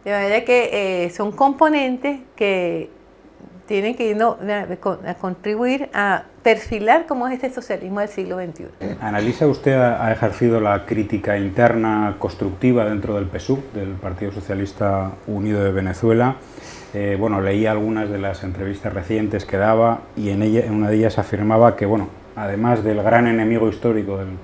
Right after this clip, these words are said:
Speaker 2: proceso, ¿no?, que es el imperialismo, también existen enemigos internos como puede ser la propia corrupción, ¿no?
Speaker 1: Sí.
Speaker 2: Eh,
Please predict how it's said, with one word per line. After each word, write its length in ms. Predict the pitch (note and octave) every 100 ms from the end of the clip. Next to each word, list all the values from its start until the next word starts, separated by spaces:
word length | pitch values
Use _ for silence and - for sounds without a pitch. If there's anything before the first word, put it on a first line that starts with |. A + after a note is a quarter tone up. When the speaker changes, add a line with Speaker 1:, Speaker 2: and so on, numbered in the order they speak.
| -
Speaker 2:
proceso, 380 | G2 A#2 G2+ F#2+
¿no?, 160 | G2+
que 60 | G2+
es 60 |
el 120 | G2+ G2
imperialismo, 640 | G2 F#2+ G2 G#2 A2+ A#2 - - - -
también 300 | G#2 A2+ A#2
existen 720 | G#2 A2+ - B2 A#2+ G#2+ G2+
enemigos 500 | A2+ G2+ G#2+ B2 A#2+
internos 480 | G2+ F#2+ A#2 A2+ G#2+
como 220 | G#2 G2
puede 140 | F#2 G2
ser 120 | G#2
la 100 | F#2+
propia 400 | G#2 G2+ A2+ A2
corrupción, 600 | F#2+ F#2 F2 - G2+ F2
¿no? 1160 | F2+ C#3+ - - - - - - - - - -
Speaker 1:
Sí. 80 |
Speaker 2:
Eh, 180 | G3+ G3